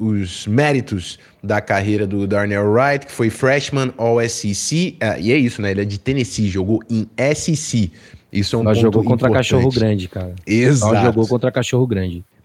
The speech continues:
Speaker 1: E o cara, em dois mil e dezenove, ele ganha Freshman All S E C no primeiro, na primeira temporada dele, é, no college football. Em dois mil e vinte e dois, ele entra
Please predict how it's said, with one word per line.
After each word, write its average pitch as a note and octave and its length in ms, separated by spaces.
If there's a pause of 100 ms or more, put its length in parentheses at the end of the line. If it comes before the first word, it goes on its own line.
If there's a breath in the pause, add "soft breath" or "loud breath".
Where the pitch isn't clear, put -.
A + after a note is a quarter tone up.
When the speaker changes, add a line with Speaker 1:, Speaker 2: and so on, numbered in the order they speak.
(120)
Speaker 1:
E A2+ 80
o A#2+ 80
cara, C3 220
em C3+ 60
dois B2 180
mil F#3 160
e - 20
dezenove, E3+ 400
ele C3+ 120
ganha A#2+ 360
Freshman C3 540
All A#2 160
S A2+ 240
E G#2 60
C F#3+ 260
no D#3 80
primeiro, A#2 460
na A2 120
primeira A2 320
temporada G#2+ 560
dele, G2+ 380 (300 loud breath)
é, F#2 500 (220)
no G#2+ 400
college G#2+ 340
football. F3+ 500
Em D3 80
dois C3 220
mil C#3+ 140
e - 20
vinte C3+ 200
e B2 60
dois, B2 220
ele A#2 180
entra A#2 380